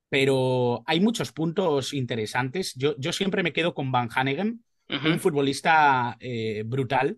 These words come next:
Speaker 1: que, que jugaba a medio campo, una de las mejores zurdas de, de esa época. Siempre se, se le compara mucho, eh, con Zico, un jugador con, con ese pie para, para poner el balón donde, donde quisiera. Eh,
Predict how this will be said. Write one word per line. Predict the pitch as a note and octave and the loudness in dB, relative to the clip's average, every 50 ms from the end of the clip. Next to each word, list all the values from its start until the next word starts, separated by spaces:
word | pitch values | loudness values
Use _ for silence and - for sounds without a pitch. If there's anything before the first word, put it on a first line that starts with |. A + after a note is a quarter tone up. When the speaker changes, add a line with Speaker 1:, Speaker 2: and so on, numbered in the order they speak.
| _ _ - | _ _ -8
Speaker 1:
que, | - B2 A2+ | -6 -6 -6
que | - C3 | -6 -8
jugaba | G#2 - B2 B2 B2+ | -8 -4 -2 0 0
a | |
medio | B2+ C3 A#2+ A#2+ A2+ | 0 0 -2 -2 0
campo, | C3 C#3 C#3+ C3 F3+ | 0 -2 -2 0 -2
una | E3 C#3+ C#3+ C3+ | -2 0 0 -2
de | B2 | -2
las | - B2+ - | -4 -6 -4
mejores | C#3 B2+ - D3+ C#3+ B2+ - - | -4 -6 -4 -4 -4 -4 -6 -6
zurdas | - E3+ E3 D3+ C3+ A#2+ A#2 A2 | -4 -4 -2 -2 -2 -2 -4 -4
de, | G#2+ A#2+ A#2 A#2 A#2 A#2 - - - - _ - | -6 -6 -6 -6 -8 -10 -14 -20 -20 -20 _ -6
de | B2+ B2+ | -6 -4
esa | A#2 - G#2+ A2+ | -4 -2 -2 -2
época. | B2 C3 - D3 D3 F#3 G3 F#3+ E3 - | -2 -2 -2 -2 0 0 0 0 0 -4
Siempre | - - D3 C#3 C3 C3+ B2 | -6 -4 -4 -4 -4 -4 -6
se, | - - B2+ B2 A#2+ A#2 A#2 A2+ - | -4 -4 -4 -2 -2 -2 -2 -4 -4
se | - - C#3+ | -6 -6 -6
le | B2+ A#2+ A2+ | -6 -4 -4
compara | C3+ B2 A#2+ A2+ C#3 C3 B2+ B2+ | -4 -4 -2 0 0 0 0 0
mucho, | C3 C#3+ C#3 C#3+ - C3 A2 A2+ _ _ _ _ - - - _ | -2 -4 -6 -4 -4 -6 -6 -6 _ _ _ _ -20 -20 -18 _
eh, | - B2+ B2 A#2+ A#2+ A#2 A#2 A2+ A2 G#2+ G#2+ | -4 -4 -2 -2 0 0 0 0 -2 -4 -2
con | - C3+ B2+ | -2 -2 -2
Zico, | A2+ - - D3+ C#3+ C3+ - D#3+ D#3+ E3+ | -2 -4 -4 -6 -4 -2 0 2 2 2
un | D#3 C3+ C#3 C3 | 2 2 0 -2
jugador | - - C#3+ B2+ B2 C3 C#3 C#3 C3+ | -2 -2 0 0 2 2 0 0 -2
con, | C3+ B2+ A#2+ B2 B2 A#2+ B2+ A#2+ _ | -2 -4 -4 -2 -2 -4 -6 -8 _
con | - B2 | -6 -6
ese | C3 B2+ - - B2 | -4 -4 -4 -4 -6
pie | - C#3+ C#3 C#3+ C#3+ C#3 | -2 0 2 2 2 2
para, | B2 C3 A#2+ B2 A#2+ A#2+ A#2 | 0 0 0 2 0 0 -2
para | - C3 B2 A#2+ | -4 -4 -4 -4
poner | C3 B2+ C3 C#3 | -4 -2 -2 0
el | C3+ B2+ | 0 0
balón | B2 B2 C3 C#3 C3+ | 0 0 0 0 0
donde, | B2+ B2+ B2+ A#2+ B2 A#2+ A#2 A#2 A2 | -2 -2 -2 -4 -4 -4 -6 -6 -6
donde | A#2+ B2 A#2+ A#2+ A2+ | -6 -6 -6 -6 -6
quisiera. | A2+ B2+ A2+ - C#3+ D3 D3 D3+ F3 - _ _ _ _ _ _ _ - | -8 -10 -8 -2 0 2 2 2 0 0 _ _ _ _ _ _ _ -6
Eh, | B2+ A#2+ A2+ A#2 A2+ G#2+ | -4 -2 -2 -2 -2 -4